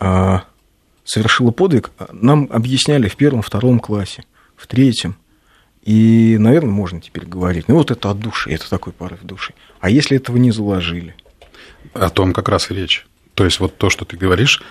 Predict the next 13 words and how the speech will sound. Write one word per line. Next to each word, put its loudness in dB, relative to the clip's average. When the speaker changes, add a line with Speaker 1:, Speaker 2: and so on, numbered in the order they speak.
Speaker 2:
э, -18
это -2
все -2
должно 0
прививаться -2
именно -2
вот -10
в -4
этом -12
возрасте. -16
Не -6
как -2
вот... -4